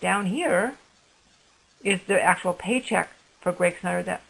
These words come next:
that we did accrue the hundred dollars for, and then here's another adjustment for seventeen cents. If we were to drill down on that seventeen cents, we'll,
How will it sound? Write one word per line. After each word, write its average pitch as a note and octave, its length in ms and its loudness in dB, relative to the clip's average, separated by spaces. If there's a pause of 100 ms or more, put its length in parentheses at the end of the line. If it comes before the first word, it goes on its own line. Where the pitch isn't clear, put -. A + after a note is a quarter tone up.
that E3+ 160 -4
we E3+ 80 -6
did F#3+ 160 0
accrue G3+ 240 -2
the E3 120 -6
hundred E3 240 -4
dollars G#3 340 2
for, E3 440 -4 (440)
and F#3 100 -4
then G3 80 -2
here's G3+ 200 4
another G#3 320 4
adjustment F#3 680 -2 (440)
for F#3 120 -2
seventeen E3+ 640 -6
cents. - 220 -6 (960)
If G3 140 -12
we B3 80 0
were A3+ 120 0
to A#3 100 2
drill D4 280 -2
down C4+ 360 4
on G3 260 0
that F3+ 260 -2
seventeen F3 460 -4
cents, F3+ 340 -2
we'll, E3+ 180 -6